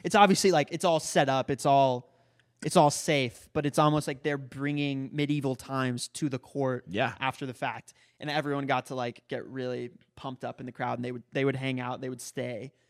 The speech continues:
Speaker 1: and they would watch.
Speaker 2: I'm down for a thing for all these teams.
Speaker 1: Yeah.
Speaker 2: I mean, I think it's, I don't wanna say it's the best i-, best idea and that everyone should, you know, follow suit with the Kings, but I really think it's a good way to bring in the fans.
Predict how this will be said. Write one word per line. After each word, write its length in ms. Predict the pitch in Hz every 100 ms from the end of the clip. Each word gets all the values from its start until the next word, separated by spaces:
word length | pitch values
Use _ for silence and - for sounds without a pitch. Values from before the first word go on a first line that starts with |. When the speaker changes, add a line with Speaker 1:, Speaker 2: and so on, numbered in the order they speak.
| _ _
Speaker 1:
and 60 | 143
they 60 |
would 100 | 123
watch. 540 | 123 123 117 - - - _ _ _ -
Speaker 2:
I'm 120 | 143
down 340 | 123 143 196
for 160 | 165 175
a 60 | 131
thing 360 | - 117 156
for 140 | 131 107
all 180 | 101
these 220 | 90 85 -
teams. 500 | 82 73 53 - 131
Speaker 1:
Yeah. 140 | 127
Speaker 2:
I 20 |
mean, 140 | 113 113
I 60 |
think 220 | 107 131 117
it's, 320 | - - - _ _ _ _ _
I 60 | 131
don't 100 | 147
wanna 140 | 135
say 260 | - 135 120
it's 100 | -
the 100 | 107
best 300 | 107 107 -
i-, 140 | 101
best 320 | 92 110 113
idea 280 | 104 98 92 98
and 120 | 92
that 80 | 95
everyone 280 | 104 95
should, 180 | 92 95
you 80 | 90
know, 160 | 87 82
follow 320 | - 90 82
suit 280 | - - 98
with 160 | 92 76
the 80 |
Kings, 320 | 87 85 80 90
but 160 | 92
I 60 | 92
really 400 | 92 107 107 101
think 240 | - 98
it's 100 | 92
a 60 | 87
good 100 | 90
way 140 | 90
to 80 | 85
bring 220 | 85 90
in 80 | 87
the 80 | 85
fans. 600 | - 90 85 85 82